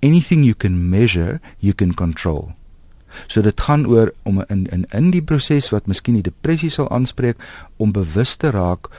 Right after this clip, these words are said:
van, van wat jy in verhouding soek en wat jy nie soek nie,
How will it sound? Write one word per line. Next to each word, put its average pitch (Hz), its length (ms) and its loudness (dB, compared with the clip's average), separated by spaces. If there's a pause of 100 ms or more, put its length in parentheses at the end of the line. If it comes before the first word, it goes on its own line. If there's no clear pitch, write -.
van, 95 440 -2
van 90 380 -4 (280)
wat 101 240 -2
jy 104 260 0
in 87 120 -2
verhouding 87 580 -4
soek - 500 -6 (280)
en 90 140 -2
wat 87 180 -4
jy 95 80 0
nie 95 200 0
soek - 300 -6
nie, 110 180 -2